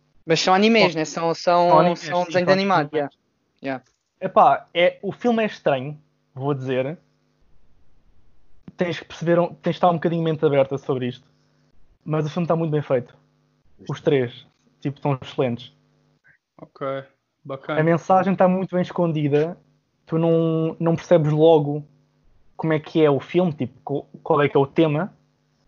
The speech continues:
Speaker 2: Mas no final faz tudo sentido.
Speaker 1: Uhum.
Speaker 2: Estás a ver?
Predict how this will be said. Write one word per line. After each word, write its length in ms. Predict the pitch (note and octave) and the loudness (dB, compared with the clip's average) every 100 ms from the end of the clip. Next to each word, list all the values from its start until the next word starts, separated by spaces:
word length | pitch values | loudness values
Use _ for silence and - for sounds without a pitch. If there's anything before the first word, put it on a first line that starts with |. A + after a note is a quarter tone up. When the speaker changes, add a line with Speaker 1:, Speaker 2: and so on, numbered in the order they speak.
| - | -4
Speaker 2:
Mas 140 | D3+ | 0
no 80 | D#3+ | 2
final 340 | D#3 E3+ F3 F3+ | 2 2 2 2
faz 200 | F3+ - | 0 -2
tudo 200 | F#3 D#3 | -6 -4
sentido. 400 | F#3+ F3+ D#3 - _ _ _ _ _ _ | -4 -2 -4 -6 _ _ _ _ _ _
Speaker 1:
Uhum. 180 | D#3+ D3 | -10 -6
Speaker 2:
Estás 200 | D#3 C#3 | -4 -2
a 60 | C#3 | -2
ver? 240 | C#3 D3 | -2 -6